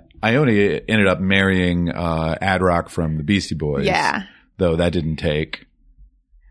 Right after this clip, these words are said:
Speaker 2: I saw her a few years ago.
Speaker 1: Where'd you see her?
Speaker 2: Uh, she did the L A Christmas parade. Okay, so maybe this was, like, six years ago 'cause I was catering the event. And, uh, she still is gorgeous.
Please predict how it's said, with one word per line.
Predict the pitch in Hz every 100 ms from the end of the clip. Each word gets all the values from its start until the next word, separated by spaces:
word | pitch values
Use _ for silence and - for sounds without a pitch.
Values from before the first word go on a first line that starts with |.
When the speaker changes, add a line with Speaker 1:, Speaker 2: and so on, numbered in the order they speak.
| _
Speaker 2:
I | 247
saw | 247 285
her | 359 226
a |
few | 214 214
years | 208 247
ago. | 214 180 196 220 220 _ _ _ _ _ _ _ -
Speaker 1:
Where'd | 104
you | 98
see | - 123
her? | 76 -
Speaker 2:
Uh, | 214 202 190
she | - - 240
did | 214 226 214 202 202
the | 214 214 202 -
L | 202 208
A | 202 208 196 190 208 208 _ _ _ _ -
Christmas | - 220 247 240
parade. | - 247 247 269 269 _ _ - - -
Okay, | 208 208 190
so | -
maybe | 202 175
this | 165
was, | -
like, | - -
six | - - -
years | -
ago | - 156
'cause | -
I | 190
was | 175
catering | - 180 170 170 175 190
the | 202 175
event. | 180 180 185 - - _ - - - - _
And, | 196 190 185 180
uh, | 170 92 90 190
she | - -
still | - - 226 233
is | 170 -
gorgeous. | 202 - 175 - - - -